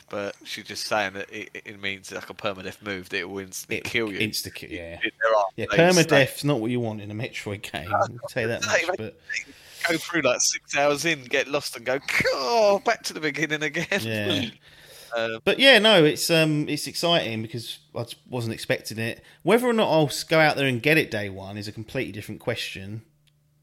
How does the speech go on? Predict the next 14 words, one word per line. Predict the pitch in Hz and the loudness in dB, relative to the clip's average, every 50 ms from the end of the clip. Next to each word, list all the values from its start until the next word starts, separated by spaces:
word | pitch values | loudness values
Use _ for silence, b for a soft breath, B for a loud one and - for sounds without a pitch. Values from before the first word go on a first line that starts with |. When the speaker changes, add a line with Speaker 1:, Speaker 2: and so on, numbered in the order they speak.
| _ _ _ - | _ _ _ -16
Speaker 2:
Um, | 101 101 104 104 104 101 104 104 104 101 101 - _ _ _ _ _ _ _ _ _ _ _ _ _ _ _ _ _ _ _ _ _ - | -14 -10 -10 -8 -8 -8 -8 -8 -10 -10 -12 -14 _ _ _ _ _ _ _ _ _ _ _ _ _ _ _ _ _ _ _ _ _ -4
I | 113 117 | -2 0
don't | 139 139 139 127 | 2 2 2 2
know | 147 147 147 143 139 | 0 2 2 2 2
if | 131 | 0
I | 131 135 139 | 0 -2 -2
will. | 143 160 170 143 107 101 98 | 0 0 0 0 0 0 -2
I, | 101 104 | -2 -2
I, | 113 117 110 113 | -4 -4 -4 -6
I | 113 117 113 113 | -6 -4 -6 -6
just, | 110 - - 113 113 - - _ _ _ | -6 -6 -8 -10 -10 -10 -14 _ _ _
just | - - 113 - - | -16 -16 -16 -12 -8
don't | - 117 113 101 - 82 117 | -6 -6 -6 -8 -10 -10 -8
know | 120 117 107 101 101 101 | -6 -6 -6 -6 -8 -10